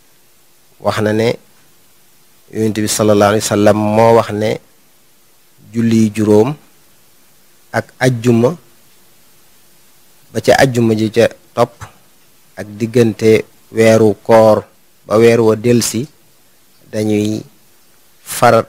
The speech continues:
ay bàkkaar ya nekk ci seen diggante, su fekkee ne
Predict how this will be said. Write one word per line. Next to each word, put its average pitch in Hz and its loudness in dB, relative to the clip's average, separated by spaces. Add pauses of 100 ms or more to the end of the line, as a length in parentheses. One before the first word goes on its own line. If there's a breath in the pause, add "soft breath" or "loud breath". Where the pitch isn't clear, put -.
(140)
ay 110 -4
bàkkaar 104 -2
ya 107 -2
nekk 123 0
ci 113 -12
seen 131 0
diggante, 113 0 (520)
su - -18
fekkee 107 -6
ne 101 -8